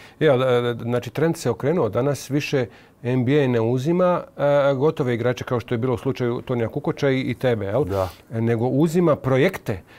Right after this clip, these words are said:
Speaker 1: Znači,
Speaker 2: Da.
Speaker 1: nekoga tko
Speaker 2: Da.
Speaker 1: bi netko, nešto trebao biti u njihovoj projekciji za, za ne-, određeni broj godina, a oni ga žele sami modelirati.
Speaker 2: Da, da, da.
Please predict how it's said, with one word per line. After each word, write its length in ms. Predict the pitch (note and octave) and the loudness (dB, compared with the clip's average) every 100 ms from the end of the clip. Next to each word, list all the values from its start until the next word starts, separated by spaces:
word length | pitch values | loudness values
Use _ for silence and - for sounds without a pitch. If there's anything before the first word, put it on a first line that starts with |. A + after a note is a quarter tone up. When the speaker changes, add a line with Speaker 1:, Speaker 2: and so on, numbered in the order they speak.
| - | -8
Speaker 1:
Znači, 300 | B2 B2 C3 | -4 -2 -2
Speaker 2:
Da. 120 | A2+ | 2
Speaker 1:
nekoga 640 | G2 F3 F#3 A#3 G#3+ A3+ D3+ | 4 4 4 2 4 2 0
tko 280 | - F#3 G3 | -4 0 2
Speaker 2:
Da. 80 | D#3+ | 2
Speaker 1:
bi 140 | G3 | 2
netko, 480 | F3 G3+ A3 - E3 - | 4 4 2 0 -2 0
nešto 380 | D3 E3+ G3 F3+ | 2 2 2 0
trebao 400 | - G3 E3+ D#3 | 2 2 4 4
biti 360 | A#2+ G3+ G#3+ G3 | 4 2 2 2
u 160 | E3 | 4
njihovoj 340 | E3+ F#3 F3+ D#3 | 6 6 4 4
projekciji 500 | C#3 D3 F3 - D#3 | 4 4 4 2 2
za, 240 | D3+ D3+ | 4 2
za 140 | C3+ | 2
ne-, 120 | C#3+ D#3 | 2 2
određeni 360 | C#3+ D#3 C#3 C3+ | 2 2 2 2
broj 160 | C#3+ | 2
godina, 300 | B2+ G3+ G#3+ | 4 4 4
a 100 | E3 | 4
oni 180 | D#3 G#3 | 6 6
ga 120 | F3+ | 6
žele 240 | C#3+ E3+ E3+ | 4 4 4
sami 320 | - E3+ F3+ | 2 4 6
modelirati. 640 | D3 B2+ B2+ A#2+ A2 - - - - | 6 4 2 2 -2 -6 -20 -20 -12
Speaker 2:
Da, 360 | G2 G2 F2+ - | -4 -2 -2 -4
da, 360 | F#2 F#2 F2+ E2 | -8 -4 -2 -4
da. 220 | F2 G2 | -4 -2